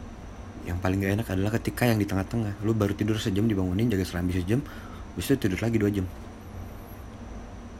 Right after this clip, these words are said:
Atau tidur dua jam, udah enak-enak, dibangunin, jaga serambi sejam, habis itu sisa waktu lu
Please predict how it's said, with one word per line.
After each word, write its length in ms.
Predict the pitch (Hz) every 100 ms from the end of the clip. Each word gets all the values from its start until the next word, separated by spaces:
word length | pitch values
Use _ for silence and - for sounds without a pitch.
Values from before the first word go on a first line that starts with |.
| - - -
Atau 160 | 90 110
tidur 240 | 113 101 98
dua 160 | 95
jam, 320 | 92 110 180
udah 200 | 165 101 95
enak-enak, 340 | 78 95 143 - - - - - - - - - - - 117
dibangunin, 720 | 120 104 95 87 85 90 147 - - - - - - - - - - - 107
jaga 240 | 104 101
serambi 320 | 95 92 90
sejam, 320 | 85 87 87 113 - - - - - - - - - - - - - - - - -
habis 240 | 98 92 98
itu 360 | 135 139 117 - - - - - - - - - - - - - - - - - -
sisa 240 | 101 98
waktu 240 | 95 - 98
lu 240 | 139 131